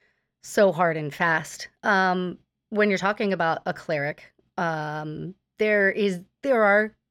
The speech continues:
so many different pantheons of gods, good, bad, in between, tricksy, whatever, that, that if you want to have a cleric that's a piece of shit, you can do that. <laughs> I've, I've played with several of those clerics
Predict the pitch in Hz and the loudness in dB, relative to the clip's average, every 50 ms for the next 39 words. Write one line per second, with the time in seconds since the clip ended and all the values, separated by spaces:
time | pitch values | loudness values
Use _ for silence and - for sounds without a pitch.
0 | - - - - - - 381 349 311 311 311 302 269 269 - 269 220 208 247 254 | -20 -16 -14 -10 -4 0 2 4 4 4 2 0 0 -2 -4 -4 -4 -2 -2 -2
1 | 247 269 262 240 220 214 196 190 - - 208 220 220 180 147 - - - 196 202 | -2 0 0 0 0 0 0 -2 0 2 4 4 4 4 2 -2 -2 0 2 2
2 | 208 208 196 190 - 180 180 185 196 196 180 - 196 185 - - - - 196 180 | 4 2 0 0 0 2 4 4 4 4 2 0 -2 -4 -4 -6 -8 -6 -4 -2
3 | 180 185 190 185 190 - - 269 254 - - - - - 240 226 220 220 220 220 | -2 0 -2 -2 -4 -4 -4 -4 -4 -4 -6 -10 -6 -4 -2 -2 0 0 0 2
4 | 220 226 220 - - - - - - _ - 196 208 196 196 208 202 185 170 165 | 0 0 -2 -4 -8 -14 -16 -18 -16 _ 0 2 4 6 4 4 4 2 2 2
5 | 165 175 170 175 - - _ _ _ - 185 180 180 180 - 202 220 233 214 196 | 2 0 0 0 -2 -6 _ _ _ -2 0 0 0 -2 -4 -6 -4 -4 -2 -2
6 | 196 202 - - 220 175 220 233 220 233 220 - - 226 226 247 269 302 - - | -2 -4 -4 -4 -2 0 2 2 2 0 -2 -2 -2 0 2 2 0 0 -2 -8
7 | _ _ _ _ - - _ _ _ _ _ - 202 - 208 - - 233 214 - | _ _ _ _ -20 -20 _ _ _ _ _ -6 -6 -6 -6 -8 -8 -8 -10 -10
8 | 165 - - - - - - - - 202 247 330 - 285 240 180 220 320 508 175 | -10 -10 -8 -8 -8 -8 -10 -10 -6 -4 -4 -2 0 0 0 2 2 2 2 2
9 | 139 123 - - _ _ _ _ - 240 381 370 - - - - 403 - - - | 0 -2 -4 -8 _ _ _ _ 2 4 6 4 4 4 4 6 6 6 8 8
10 | 370 - - - - - 784 - - 311 - - - _ - - - - - - | 8 8 6 4 2 2 2 4 4 4 4 2 -2 _ -12 -10 -8 -8 -10 -2
11 | - 202 220 302 523 403 233 - - - 202 240 277 269 - - - 226 240 427 | 4 6 6 8 6 4 2 0 0 2 4 4 2 0 -4 -4 0 2 2 2
12 | 285 208 190 160 151 - - 185 165 160 175 170 170 170 165 156 165 170 156 156 | 4 4 2 2 2 2 0 0 2 0 0 -2 0 0 -2 -2 -2 -2 -2 -2
13 | 156 151 - - - 196 165 156 151 151 151 160 - - - - | -4 -6 -8 -8 -4 0 0 2 2 0 0 -4 -6 -14 -20 -6